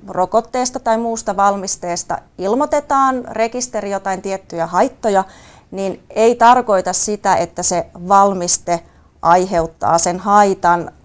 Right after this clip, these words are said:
vaan tää mahdollinen syy-seuraussuhde pyritään sitten selvittämään näissä tarkemmissa jatkoselvittelyissä. Ja Suomessa kaikki ilmoitetut haittavaikutukset tallennetaan tähän Fimean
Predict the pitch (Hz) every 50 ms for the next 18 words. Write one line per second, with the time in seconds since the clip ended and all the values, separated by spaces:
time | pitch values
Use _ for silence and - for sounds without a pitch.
0 | 170 170 175 170 165 175 170 165 175 170 170 175 185 185 185 226 196 208 208 208
1 | 202 196 190 185 - 220 214 208 202 - 214 202 196 196 180 175 156 156 165 -
2 | - 165 160 170 170 165 - - - 175 170 160 156 151 - 147 160 175 - 180
3 | 165 - 190 - - 160 160 165 175 170 - - - - 175 170 170 165 175 190
4 | 202 - 185 - - 170 170 - - 156 175 202 - - 208 - - - - -
5 | - - - - 165 165 - - - - - - - 110 202 - _ - - -
6 | - - - - - - - _ _ _ _ _ _ _ _ _ _ - - -
7 | _ _ _ _ _ _ _ _ _ _ _ - 202 202 202 180 - - - -
8 | - - 285 311 339 359 339 339 320 - - - 202 170 - - - 185 202 226
9 | 220 - - 202 - - 185 196 185 175 180 165 165 - 175 170 - 214 220 233
10 | 233 233 - 190 180 175 165 165 175 - 165 160 - - 156 - - - 156 165
11 | 165 156 160 147 - - 151 156 160 - 175 180 180 165 170 - 214 233 254 240
12 | 208 180 165 156 -